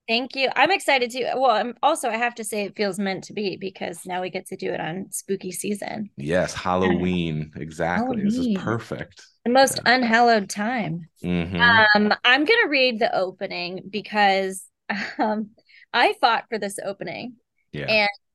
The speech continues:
Speaker 1: like, it was actually the one thing in the book I really fought for. And, um, not everybody was convinced. And, um, it's actually, I think, panned out pretty well for me. And I f-, I feel good about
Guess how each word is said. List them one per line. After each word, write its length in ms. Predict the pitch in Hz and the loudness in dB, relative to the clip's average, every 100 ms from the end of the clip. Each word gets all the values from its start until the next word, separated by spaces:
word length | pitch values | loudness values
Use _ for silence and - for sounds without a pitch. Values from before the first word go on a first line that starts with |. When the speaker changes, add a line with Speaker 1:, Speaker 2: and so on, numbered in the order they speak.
| - | -2
Speaker 1:
like, 300 | 240 220 - | 0 0 -2
it 160 | - 240 | 0 0
was 140 | 247 | 2
actually 320 | 240 247 294 277 | 0 0 -4 -6
the 80 | |
one 260 | 226 220 233 | -2 -2 -2
thing 140 | 233 | -6
in 60 | 220 | -6
the 60 | 208 | -4
book 180 | 202 | -4
I 60 | 170 | -4
really 440 | 165 202 226 226 214 | -4 0 0 0 -2
fought 240 | 190 - - | -4 -6 -8
for. 340 | 127 151 190 - | -4 -2 -4 -4
And, 340 | 226 214 220 - | -4 -4 -8 -6
um, 320 | 220 214 220 | -6 -4 -2
not 240 | 226 226 | -2 0
everybody 480 | 240 233 247 226 240 | 0 0 -2 0 -2
was 180 | 233 226 | -2 -6
convinced. 800 | - 247 208 190 190 208 - - _ - _ - | -8 -6 -2 -2 -2 -4 -6 -14 _ -20 _ 0
And, 640 | 226 233 220 220 214 208 220 214 | 4 6 6 4 2 -2 -2 0
um, 500 | 220 208 202 202 - - | 2 2 0 -4 -6 -2
it's 200 | 233 226 | 2 4
actually, 520 | 226 - 240 226 214 | 2 2 2 2 2
I 60 | |
think, 260 | 220 226 208 | -2 -6 -8
panned 300 | - 214 208 | -4 -4 0
out 200 | 185 - _ _ | 0 -2 _ _
pretty 240 | 285 247 | -6 -4
well 380 | 220 190 107 202 _ | 0 0 -2 -8 _
for 140 | 208 190 | -6 -6
me. 240 | 190 170 | -6 -8
And 100 | - | -6
I 80 | 185 | -6
f-, 120 | 202 - | -8 -12
I 60 | 214 | -12
feel 180 | 349 359 | -10 -8
good 160 | 269 | -10
about 240 | 226 - | -14 -14